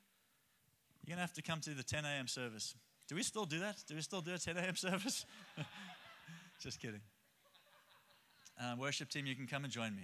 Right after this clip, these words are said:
I'm gonna honor your time. But, um, we, uh, we need to start believing that we have a role to play in bridging the gap between generational divides.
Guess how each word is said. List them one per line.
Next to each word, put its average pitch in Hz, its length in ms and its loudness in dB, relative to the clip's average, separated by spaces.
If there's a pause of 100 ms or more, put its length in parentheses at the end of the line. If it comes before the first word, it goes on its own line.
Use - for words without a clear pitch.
(140)
I'm 110 80 -4
gonna 117 120 -2
honor 117 160 0
your 117 100 -2
time. 104 260 -8 (1300)
But, 151 180 2
um, 123 320 -2 (1500)
we, 175 280 0
uh, 117 320 0 (400)
we 139 100 -2
need 190 140 -2
to 175 80 -2
start 160 280 0
believing 117 600 -2 (560)
that 123 140 -2
we 131 100 0
have 139 160 2
a 120 60 -2
role 127 260 0
to - 120 -6
play 127 200 -4
in 113 100 -2
bridging 117 300 -4
the 107 80 -2
gap 110 240 -6
between 113 320 -4
generational 107 580 -4
divides. 101 480 -10